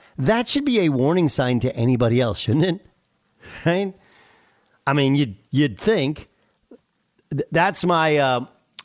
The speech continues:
what do they call it in relationships? That's my red flag, right? There, there's the red flag to Odell Beckham Junior. And part of it is exactly what LeVar's talking about. Like, we all act like he's just gonna come back and be Odell Beckham Junior's catching a touchdown in the end zone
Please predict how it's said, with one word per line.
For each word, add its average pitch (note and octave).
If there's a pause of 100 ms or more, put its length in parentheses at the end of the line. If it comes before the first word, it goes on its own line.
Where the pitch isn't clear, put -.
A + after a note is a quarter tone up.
what D3+
do D3
they C3+
call A#2
it A2 (100)
in A2+
relationships? G#2+
That's D3
my D3
red A2+
flag, F2 (400)
right? G2+ (340)
There, B2
there's C3
the C3+
red A2+
flag G#2 (100)
to A#2+
Odell G2+
Beckham F#2+
Junior. B2+ (320)
And D#3 (180)
part B3+
of F3
it D3
is C3+
exactly C3
what A#2+
LeVar's C3+
talking F#3
about. F2+ (340)
Like, C#3
we G3
all A#3+
act A#3
like D3
he's F3+
just F3+
gonna D3+
come D#3+
back E3+
and D#3
be C#3+
Odell C#3
Beckham C3
Junior's E3
catching D3+
a C3
touchdown C#3
in C#3+
the C3
end E3+
zone C3+